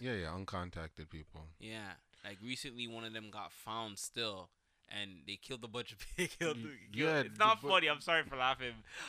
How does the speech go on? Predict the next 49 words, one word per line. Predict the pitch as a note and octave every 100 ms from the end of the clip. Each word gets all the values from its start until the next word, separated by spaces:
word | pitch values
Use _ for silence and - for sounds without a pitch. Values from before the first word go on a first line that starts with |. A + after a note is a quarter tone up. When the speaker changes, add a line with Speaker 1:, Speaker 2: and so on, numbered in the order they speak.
| -
Speaker 2:
but | C#3+ C3+ - B2+ B2 B2
you | E3
shouldn't | C#4+ A#3
trespass | A3 A#3 - - G3+
on | G#3+ G3+
people's | C4 A3+ G3+
land, | F#3+ F#3 F3+
bro. | F#3+ A#3+
Speaker 1:
Nah, | D#3+ D#3
you | -
shouldn't. | - E3 C#3+ A2
Still, | - C#3+
you | C3 G2 G2+ A#2
really, | C#3+
you | C#3 C3 C#3+
really | F3+ F3+ -
shouldn't. | G3 F3+ A2+
Still, | - - E3 B2
you | D#3+
gotta | D#3 D#3+
know | D#3+
where | D#3
the | D3+
fuck | D#3+ D3
you're | D3 E3
at. | D3 C3
Speaker 2:
Yeah, | G3+ - - -
bro. | - - -
Speaker 1:
Like, | B2 B2+
Speaker 2:
Yeah. | A#2+
Speaker 1:
niggas, | D#3 E3+ F3 A#2+ D#2
Speaker 2:
Can't |
pull | A2
up | A#2+ B2+
on |
Speaker 1:
unfortunately, | B2+ D3 E3 - E3 E3 E3 E3 A#2
Speaker 2:
op- |
Speaker 1:
other, | C3+ C#3+ C#3 -
of, | C3 C3
other | C3 C3 C3+
races | C3 C#3 - C#3 B2
don't | A#2 G#2
learn | G#2+ A#2
that | A#2+ A#2
as | G#2+
fast | A#2 A2+ -
as | G2+
niggas | F2 F#2 A2 A#2+
do. | C3 D3+